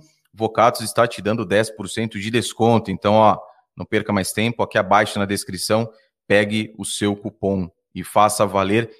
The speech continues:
e tenha o Vocatus aí ao seu lado. Porque Vocatus é o melhor sistema para o advogado empreendedor.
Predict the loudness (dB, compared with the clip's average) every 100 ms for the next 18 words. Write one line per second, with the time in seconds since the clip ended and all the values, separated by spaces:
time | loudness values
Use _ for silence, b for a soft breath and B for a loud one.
0 | -16 -6 -2 -2 -2 -4 0 0 -2 -6
1 | -4 -4 -6 -8 -8 -14 _ _ _ _
2 | _ -14 -4 0 0 2 2 2 -2 -6
3 | -8 -14 _ _ -2 0 0 2 2 2
4 | -2 -6 -4 -2 0 0 0 -2 0 0
5 | -2 -4 -4 0 0 -2 -4 -12 -12 -10
6 | -8 -8 -8 -8 -6 -8 -10 -16